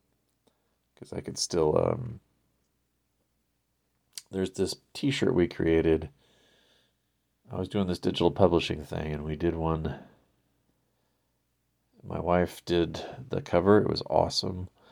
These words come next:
and helped me design the t-shirt. And it was a Susie book. And so, but our, we have the, our, our, but our t-shirts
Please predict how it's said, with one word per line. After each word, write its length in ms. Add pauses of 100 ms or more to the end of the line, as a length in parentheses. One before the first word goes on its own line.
(360)
and 360
helped 220
me 100
design 340
the 40
t-shirt. 520 (640)
And 680 (1500)
it 160
was 160
a 40
Susie 540 (1300)
book. 320 (920)
And 200
so, 360
but 120
our, 180
we 140
have 220
the, 120 (260)
our, 280
our, 280
but 160
our 120
t-shirts 540